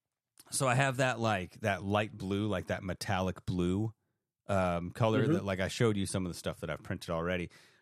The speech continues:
Speaker 1: Uh, so before, <laughs> so now I got a problem, um, because I've got a bunch of stuff that I want to print that, like, I'm trying to help myself where, like,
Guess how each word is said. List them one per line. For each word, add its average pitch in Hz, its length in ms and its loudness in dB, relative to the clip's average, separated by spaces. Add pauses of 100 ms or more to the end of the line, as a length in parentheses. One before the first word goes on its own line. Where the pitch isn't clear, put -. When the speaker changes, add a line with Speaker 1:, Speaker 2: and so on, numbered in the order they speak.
(140)
Speaker 1:
Uh, 110 280 4
so 110 400 0 (300)
before, 131 580 0 (320)
<laughs> - 360 -20
so - 120 2
now 143 180 6
I 151 60 4
got 139 140 2
a 117 60 0
problem, 110 480 2 (400)
um, 92 540 2 (240)
because 120 280 2
I've 107 120 2
got 117 140 4
a 101 40 2
bunch 113 280 -2
of 113 80 -4
stuff 104 340 0 (120)
that 101 120 2
I 90 80 0
want 92 280 -2
to - 60 -8
print - 440 -4
that, 98 180 -6
like, 87 340 -6 (200)
I'm 123 120 0
trying 175 260 4
to 120 80 -4
help - 240 -2
myself 127 560 -2
where, 107 180 0
like, 90 380 -4